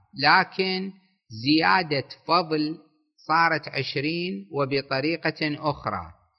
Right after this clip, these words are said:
وربما يفهم من بعضهم أنه لا،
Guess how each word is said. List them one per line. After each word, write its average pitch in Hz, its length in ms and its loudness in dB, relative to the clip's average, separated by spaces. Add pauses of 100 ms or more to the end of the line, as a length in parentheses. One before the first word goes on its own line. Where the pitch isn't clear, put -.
(260)
وربما 196 640 2
يفهم 180 420 -2
من 135 240 -6
بعضهم 180 560 -2
أنه 160 440 -2
لا، 170 380 2